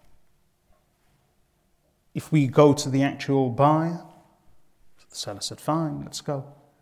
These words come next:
So they both came to Jarir radiallahu anhu. So the attendant said to him, "Oh Jarir, I've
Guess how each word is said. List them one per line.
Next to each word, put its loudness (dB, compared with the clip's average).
So -10
they 0
both 2
came 0
to -8
Jarir -2
radiallahu -6
anhu. -14
So -10
the -6
attendant -2
said -2
to -10
him, -6
"Oh -4
Jarir, -6
I've -8